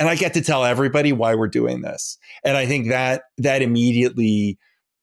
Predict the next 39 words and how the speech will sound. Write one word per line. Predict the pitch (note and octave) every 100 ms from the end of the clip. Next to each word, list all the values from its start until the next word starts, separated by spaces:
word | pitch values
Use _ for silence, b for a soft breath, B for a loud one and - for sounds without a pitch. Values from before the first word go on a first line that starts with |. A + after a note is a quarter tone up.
| -
laid | B2+ B2+ B2+
the | A#2
groundwork | A2 A2+ B2+ A#2+ A2 G#2+
for | -
people | G#2+ A#2+ -
to | - B2
understand | A#2 A2 - A#2+ A#2 A2 G#2
how | G2 A#2
we | B2
were | A#2+
gonna | A#2 A#2+
break | A2+ A2+
these | A#2 A2
silos, | G#2 G#2 G#2 G#2 G2+
why | G2 G#2 G#2+
this | A2+ -
mattered, | G2+ G2 G2+ G2 G2 - B B B
and | B2+ A2
what | A#2+ -
the |
long-term | A2 G#2 A#2 A2+ A2+ G2+
view | G2+ A#2 A#2+ - -
of, | A2 G#2+ G2 - - G#2+
of | - -
bringing | A#2 A2 G#2+ G2+ F#2+
the | G#2 G2 G2 - B -
Keep | - D#3
the | C3+
Promise | - A#2+ A#2+ A2+
team | - A#2+ A2 A2 G#2 A2
and | B2+ G#2+
the |
Make | G#2 A#2 -
the | -
Promise | - A2+ G#2+ -
team | - A#2 G#2+ G#2+ F#2+
together, | G2 A#2+ F3+ C3+ G#2 G2 G2+ B B B
uh, | C3 B2+
under | C3 C3 A#2+ G#2+